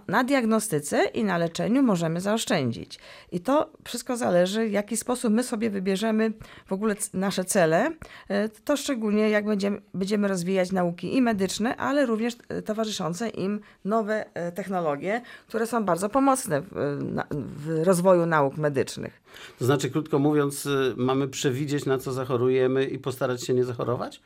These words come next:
Speaker 1: E, tak, to znaczy, to się takie rzeczy już robi. To oczywiście s-, jest dopiero dziedzina, która się rozpoczyna, ale umiemy coraz więcej powiedzieć o człowieku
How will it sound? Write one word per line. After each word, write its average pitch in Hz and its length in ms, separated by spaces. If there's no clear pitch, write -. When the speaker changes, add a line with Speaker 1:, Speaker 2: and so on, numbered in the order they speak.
Speaker 1:
E, 190 200
tak, 190 400
to 262 120
znaczy, 262 220
to 285 100
się 277 120
takie 247 200
rzeczy 233 180
już 214 160
robi. 170 320
To 247 100
oczywiście 185 720
s-, 170 260
jest - 420
dopiero 175 500
dziedzina, 160 380
która 160 160
się 156 260
rozpoczyna, 202 560
ale 269 160
umiemy 254 320
coraz 254 280
więcej 254 260
powiedzieć 185 360
o 180 40
człowieku 175 560